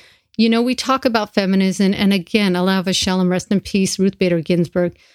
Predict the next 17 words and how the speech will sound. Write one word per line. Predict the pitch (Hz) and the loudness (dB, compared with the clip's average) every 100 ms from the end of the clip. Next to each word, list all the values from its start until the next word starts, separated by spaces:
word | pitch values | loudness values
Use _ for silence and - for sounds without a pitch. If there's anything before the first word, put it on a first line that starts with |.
| _ - | _ -4
But | 262 | -4
that | 440 | -2
was | 554 | -2
the | 427 | -2
first | - - 208 220 - | -2 0 0 0 -4
real | 165 190 190 | 0 2 2
mainstream | 180 165 180 185 - 285 254 | 2 2 0 0 2 2 2
character | 208 185 190 - 165 143 131 | -2 0 -2 -2 -6 -4 -2
that | 170 175 | -2 2
we | 180 240 | 2 2
saw | 285 226 | 0 -2
on | 196 185 170 | 0 0 0
T | - 196 185 | -2 -2 -2
V | 165 175 160 151 - _ _ _ | 0 0 0 -2 -8 _ _ _
who | - 240 | -2 -2
was | 240 - _ | -2 -6 _
unabashedly | 254 262 220 185 185 208 - 185 175 165 - 247 190 | 0 0 -2 -2 -2 -4 -4 -6 -6 -6 -4 -2 -2